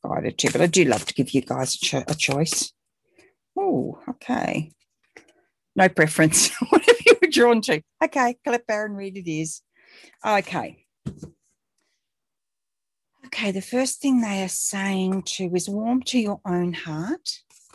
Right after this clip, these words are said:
Very important to warm to your own heart. Travel into your heart, into your heart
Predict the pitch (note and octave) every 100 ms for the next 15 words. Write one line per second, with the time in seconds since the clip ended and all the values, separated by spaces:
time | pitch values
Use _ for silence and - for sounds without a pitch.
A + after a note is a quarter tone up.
0 | _ _ - _ - - F#3 A3 G#3+ -
1 | G#3+ - F#3 F3 E3+ F3 F3+ F#3+ G3+ G3+
2 | G3 G3 - - F3+ - E3+ E3+ E3 -
3 | D#3 D#3 D3 D3+ - _ _ - - _
4 | _ - - F3 F#3 G3 F#3+ F#3+ G3 G3
5 | F#3+ - D#3+ D#3 D#3 F3 D#3+ E3+ D#3 -
6 | F3+ E3+ F3+